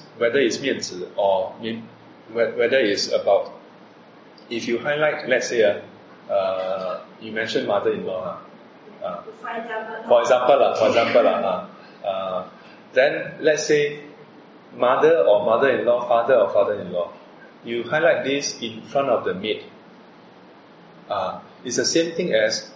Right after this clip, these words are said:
Speaker 1: why whenever you, husband and wife, they want to correct each other regarding the child, right? Don't do it in front of the child.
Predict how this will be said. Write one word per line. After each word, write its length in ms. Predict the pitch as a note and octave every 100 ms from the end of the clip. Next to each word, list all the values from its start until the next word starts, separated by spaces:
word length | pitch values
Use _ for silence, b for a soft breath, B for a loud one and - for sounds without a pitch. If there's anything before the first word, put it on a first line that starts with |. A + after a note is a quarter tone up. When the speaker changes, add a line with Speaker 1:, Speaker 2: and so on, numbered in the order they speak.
| -
Speaker 1:
why 460 | A#2+ C#3 D#3 D#3+ - - - -
whenever 400 | A#2 A#2 B2 C#3+
you, 240 | C#3+ A#2 - -
husband 420 | - C3+ - D3+
and 140 | A2+ G#2+
wife, 480 | A#2 B2+ B2 - -
they 80 |
want 140 | A#2 C3 G#2+
to 60 |
correct 260 | - A#2+ B2
each 140 | A2+
other 420 | G2+ F#2+ A2 B2 - - - - - - - - -
regarding 560 | A#2+ A2+ B2 B2 C#3+ C#3
the 120 | G2+
child, 460 | - - A#2+ A2+ G#2
right? 460 | F2+ F2 - -
Don't 220 | B2 B2 C3+
do 140 | C3+
it 160 | A#2 G2
in 80 |
front 220 | F2 F2 F2+
of 80 |
the 60 | F2
child. 240 | - F2